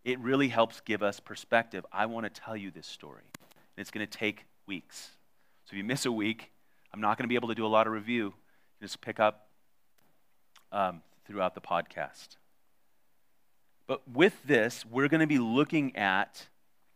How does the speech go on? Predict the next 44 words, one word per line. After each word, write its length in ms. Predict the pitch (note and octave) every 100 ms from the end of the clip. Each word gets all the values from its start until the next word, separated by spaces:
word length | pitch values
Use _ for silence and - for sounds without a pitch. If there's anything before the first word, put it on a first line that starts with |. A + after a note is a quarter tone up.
| _ _ _
specific 520 | - - A#2+ C#3 C3+ -
themes 460 | - B2+ A#2+ A2
that 100 | A2 G2+
run 300 | G2+ G2 G2 -
through. 240 | F#2+ E2 - _ _ _ _ _ _ _ _ _
I'm 80 | G#2+
not 160 | A2+ A#2
gonna 120 | B2+
hit 120 | B2+
every 180 | A#2+ A2
book. 360 | A2 B2+ - - _ _ _ _
I'm 60 | A2
not 160 | A2 A2
gonna 100 | A2+
hit 100 | A2+
every 200 | A2+ A#2+
passage. 760 | - G#2 F#2 - - - - _ _ _ - _
We're 80 | A2+
gonna 120 | A#2+
be 100 | A#2+
looking 260 | A#2+ A#2
at 100 | A2
main 360 | A2 A2+ B2+ C#3
themes, 600 | - B2 A2+ A2+ A2 - - - -
and 160 | A#2+
the 100 | B2+ -
ultimate 460 | B2 D3 D#3 D3
focus 420 | - C3+ C3+ B2+ A#2
is 100 | -
gonna 160 | A#2
be 220 | A2 A2+ A2+
on 400 | A#2+ A#2+ B2+ C3 -
God. 360 | - A2 F#2 - -
Every 340 | A#2+ C3 F#3
week, 340 | E3+ A#2 G#2+ A2+
we 80 |
wanna 260 | A2+ A2 A#2+
look 280 | G#2 G#2+ -
for 140 | A2+
how 460 | F#2+ - A#2+ C3+ C3+
God 480 | - A#2 A2 G2 G2+ - _ -
is 160 | B2
at 180 | A#2+ G#2
work. 460 | G#2 G#2 G#2 -